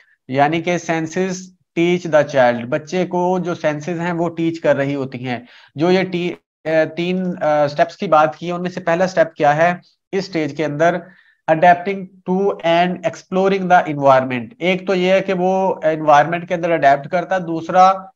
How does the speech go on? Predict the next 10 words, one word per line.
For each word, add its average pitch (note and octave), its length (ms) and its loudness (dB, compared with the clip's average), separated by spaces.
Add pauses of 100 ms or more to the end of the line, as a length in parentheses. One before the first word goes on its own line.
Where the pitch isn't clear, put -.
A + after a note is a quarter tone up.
एनवायरनमेंट D#3 600 4
को F#3+ 260 -4
एक्सप्लोर F#3+ 580 -2
करता C3 340 0
है, A2+ 240 -8 (400)
ठीक D3+ 160 -8
है। G3+ 200 4 (260)
Newborns G3 540 2
respond F#3+ 560 -2
reflexively F3 1080 -2